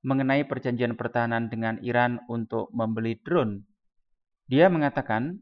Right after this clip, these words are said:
"Bolivia tertarik untuk memperoleh teknologi drone dari Iran demi mempertahankan perbatasannya dan memerangi perdagangan narkoba." Pada akhir Juni, Menteri Pertahanan Bolivia bertemu dengan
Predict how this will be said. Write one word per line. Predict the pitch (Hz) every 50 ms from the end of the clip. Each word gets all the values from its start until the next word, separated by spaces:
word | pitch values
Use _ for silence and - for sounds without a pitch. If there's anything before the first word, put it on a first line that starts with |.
| _ _ _ _ _ _ _ _ _ _ _ _ -
"Bolivia | - 147 156 175 175 175 190 202 233 226
tertarik | 196 160 156 147 127 127 143 -
untuk | - 143 135 - 139 127
memperoleh | 127 123 - - 123 127 127 127
teknologi | - 127 123 123 117 117 - 123
drone | 113 - 113 113 120 120 117
dari | 110 113 113 - - -
Iran | 120 113 117 120 131 135 123
demi | 131 117 113 120 123 123
mempertahankan | 123 120 113 - - - 123 117 117 113 110 117 117 113 110 -
perbatasannya | - 127 110 - 123 117 - - 120 - 131 120 127 143 139 117 101 - _ _ _ _ _ _ _ -
dan | 113 120 123 131 143 160
memerangi | 156 139 131 120 120 117 113 117 123 139 135
perdagangan | - - 120 120 110 - 123 113 110 - 123 113 110 110 113 113 110 107
narkoba." | 110 110 107 - - 113 113 110 113 143 139 127 110 104 107 127 - - - - - _ _ _ _ _ - - _ _ _ _ _ _ -
Pada | 123 127 143 139 147
akhir | 143 170 156 147 -
Juni, | 156 151 151 156 156 156
Menteri | 147 139 131 123 139 131 131 127
Pertahanan | 135 131 131 127 123 120 123 120 120 113
Bolivia | 120 123 120 120 120 127 123 127 123
bertemu | - - 120 - 120 117 120 120
dengan | 113 117 110 113 117 113